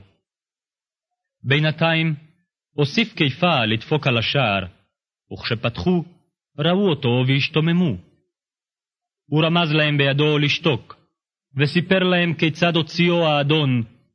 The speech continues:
מבית הסוהר. "הגידו זאת ליעקב ולאחים", אמר.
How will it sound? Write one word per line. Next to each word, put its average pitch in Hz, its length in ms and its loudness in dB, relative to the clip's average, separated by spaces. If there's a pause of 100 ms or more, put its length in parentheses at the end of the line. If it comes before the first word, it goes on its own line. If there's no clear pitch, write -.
(100)
מבית 123 380 0
הסוהר. 120 500 0 (1600)
"הגידו 180 360 2
זאת 180 240 0
ליעקב 165 480 0
ולאחים", 147 640 0 (280)
אמר. 104 260 0